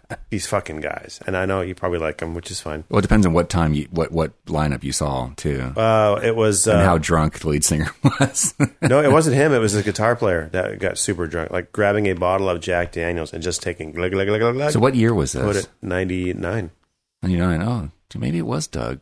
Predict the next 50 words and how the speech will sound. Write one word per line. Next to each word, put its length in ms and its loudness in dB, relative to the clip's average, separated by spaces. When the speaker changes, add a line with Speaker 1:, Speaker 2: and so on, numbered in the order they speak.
Speaker 2:
There's 180 0
a 60 0
g-, 180 -4
guy, 460 0
his 180 0
guitar. 320 0
I 80 2
really 240 4
love 260 2
this, 220 -2
this 220 -6
guitar 280 -4
player 160 -2
too, 160 0
but 120 -4
he, 200 -2
I 80 -4
don't 120 -2
know 120 0
if, 140 -10
I, 160 -8
he's 160 -2
been 140 0
in 140 2
and 100 2
out 140 2
of 60 0
the 60 -2
band, 280 0
or 60 0
he 60 -4
was 160 -4
for 100 -10
a 20 -4
while. 80 -4
Doug 240 -2
Gillard, 280 -2
I 60 -4
think 180 -6
is 100 -10
his 180 -8
name. 220 -4
Speaker 1:
He 60 0
was 100 0
kinda 200 2
skinny, 720 2
kinda 260 -2
super 340 -6
short 260 -2
hair. 440 0